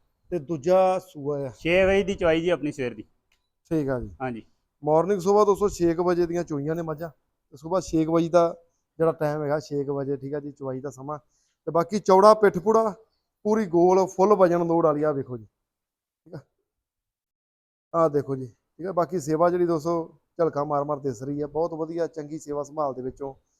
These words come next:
Speaker 1: ਇਹ ਵੀ ਝੋਟੀ ਨਿਕਲੀ ਆ। ਬਾਕੀ ਬਹੁਤ ਸੋਹਣਾ ਵਿਖਾਲਾ ਬੈਕ ਸਾਈਡ ਤੋਂ ਵੇਖੋ। ਠੀਕ ਆ।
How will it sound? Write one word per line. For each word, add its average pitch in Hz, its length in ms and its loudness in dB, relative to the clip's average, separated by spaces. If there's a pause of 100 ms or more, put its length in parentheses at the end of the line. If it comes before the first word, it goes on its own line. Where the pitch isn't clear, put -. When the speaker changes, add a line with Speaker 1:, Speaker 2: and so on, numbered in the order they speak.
(200)
Speaker 1:
ਇਹ 180 60 -2
ਵੀ 185 80 0
ਝੋਟੀ 160 300 -2
ਨਿਕਲੀ 156 380 -4
ਆ। - 120 -10 (460)
ਬਾਕੀ 151 220 -8
ਬਹੁਤ 165 280 2
ਸੋਹਣਾ 180 180 0
ਵਿਖਾਲਾ 156 360 2
ਬੈਕ 151 260 -2
ਸਾਈਡ 156 200 -4
ਤੋਂ 160 160 -8
ਵੇਖੋ। 151 220 -10 (760)
ਠੀਕ 160 100 -14
ਆ। - 20 -14